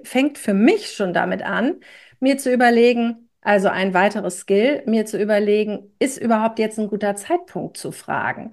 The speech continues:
Ähm, dass wir uns, es ist ganz oft so, wenn wir jetzt bei einer, ich weiß nicht, wenn es vielleicht in der Behörde oder im Ministerium so ist und da stehen gerade mehrere Menschen und du möchtest mit jemandem sprechen und der ist aber im Gespräch bereits mit vier Leuten,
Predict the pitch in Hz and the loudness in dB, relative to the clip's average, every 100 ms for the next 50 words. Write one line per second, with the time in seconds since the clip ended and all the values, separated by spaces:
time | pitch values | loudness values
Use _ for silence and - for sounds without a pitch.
0 | - - - _ 214 208 196 185 180 233 | -18 -20 -20 _ 2 4 4 0 -2 0
1 | 226 233 220 220 220 - 220 262 269 294 | 0 0 0 0 -2 -4 -6 -6 -4 -2
2 | 302 - 262 262 247 226 233 220 226 220 | -2 -2 -4 -4 -4 0 0 2 2 0
3 | 220 220 220 214 214 214 - _ _ _ | 2 2 4 4 2 -2 -18 _ _ _
4 | - 214 220 220 220 220 220 - 208 226 | -8 0 4 4 4 2 0 -4 2 2
5 | 226 - 220 208 208 214 214 202 208 220 | 2 4 4 4 2 -2 0 2 0 0
6 | 226 226 202 185 202 214 208 202 202 254 | 2 4 2 0 0 0 -2 -4 -2 2
7 | 254 240 208 196 190 - 214 220 - 214 | 2 2 0 -2 -2 0 -2 -4 -6 -2
8 | 208 208 - - 214 202 - 226 233 247 | -2 -4 -10 -2 0 0 0 0 2 2
9 | 208 196 202 202 208 220 208 190 196 220 | 0 0 2 2 4 2 0 -2 0 2
10 | 285 285 254 220 208 202 202 220 202 208 | 0 0 -2 0 0 -2 -2 -4 -4 -2
11 | 202 180 180 - 277 294 285 240 208 196 | -4 -4 -8 -6 -2 -2 -2 -6 -4 -2
12 | 196 202 202 190 196 190 - 233 269 - | -2 -2 -2 -2 -2 -6 -4 -2 -2 0
13 | 185 160 170 190 180 - 185 190 185 185 | 0 0 -2 -6 -4 -2 0 0 -2 -2
14 | 254 | -4